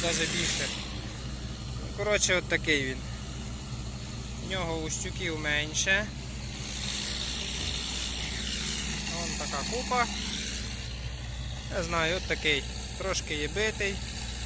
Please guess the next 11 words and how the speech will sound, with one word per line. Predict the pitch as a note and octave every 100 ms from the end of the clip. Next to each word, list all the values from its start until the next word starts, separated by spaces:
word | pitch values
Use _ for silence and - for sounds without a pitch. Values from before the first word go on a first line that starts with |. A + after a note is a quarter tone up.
| - - F3+
Решта | F3 D#3+ E3
то | E3+
менше, | F3 F3 E3 E3
більш | E3 D#3+
на | D#3+
домолот, | D#3 D#3+ F#3 F#3
типа, | F3+ D#3
йде | D3+ D3+
чи | - -
що. | - F3+ - - - - - - - - -
Ну, | E3+